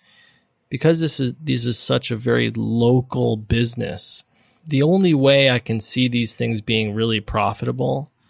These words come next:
is if they don't compete with each other in every single local area. They have to kind of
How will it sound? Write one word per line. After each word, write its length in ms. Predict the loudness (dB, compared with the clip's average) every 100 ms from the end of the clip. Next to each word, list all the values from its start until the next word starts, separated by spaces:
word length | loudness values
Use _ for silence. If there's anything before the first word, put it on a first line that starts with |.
| _ -4
is 220 | -2 0
if 200 | 0 -2
they 160 | -2 -2
don't 440 | 0 2 2 -2
compete 560 | -6 -6 -6 -6 -4 -2
with 160 | -2
each 220 | -4 -4 -2
other 400 | 0 0 -2 -4
in 180 | -6 -6 -4
every 300 | -2 -2 -2
single 560 | -2 -4 -4 -4 -2
local 480 | -2 -2 -2 -4 -2
area. 580 | -2 -2 -2 -4 -8 -12 _ _ _ _
They 100 | -2
have 280 | 0 0 -2
to 80 | -6
kind 320 | -4 -2 0
of 320 | -2 -4 -10